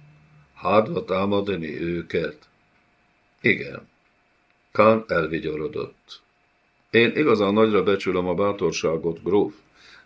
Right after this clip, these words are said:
de mi negyvenen, nem sokat érnénk százezernyi sztrelec hátában. Na, na, emelte fel mutatóujját Varsovszky.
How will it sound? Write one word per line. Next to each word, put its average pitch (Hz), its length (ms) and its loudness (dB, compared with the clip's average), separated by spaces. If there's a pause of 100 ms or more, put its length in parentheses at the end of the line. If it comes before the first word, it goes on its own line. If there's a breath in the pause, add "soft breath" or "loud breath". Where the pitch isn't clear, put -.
de 101 180 4
mi 104 280 2
negyvenen, 98 680 -2 (160)
nem 95 180 -4
sokat 104 360 -2
érnénk 98 400 2
százezernyi 92 880 0
sztrelec 87 520 0
hátában. 85 760 -4 (760)
Na, 95 380 2
na, 92 420 -2 (200)
emelte 78 480 -6
fel 82 240 -2
mutatóujját 82 800 -4
Varsovszky. 80 880 -6